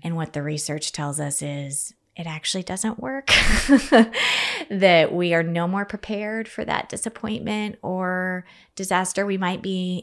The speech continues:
in our heads because we think we saw it coming, but the emotional impact is still the same.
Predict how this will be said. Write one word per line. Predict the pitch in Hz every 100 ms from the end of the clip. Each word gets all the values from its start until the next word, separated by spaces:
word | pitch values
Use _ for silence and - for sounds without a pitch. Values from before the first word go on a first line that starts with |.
| -
in | - 165
our | 156
heads | - 254 277 285 233
because | - 202 180 180
we | 156
think | 190 196
we | 196
saw | 190 190 185
it | 185
coming, | 185 185 185 180
but | 170
the | 165 -
emotional | 156 160 160 156 156 165 151 -
impact | 147 - 135 131 - - - _ - - _ _ _ 160
is | 160
still | - 127
the | 139
same. | - - - 165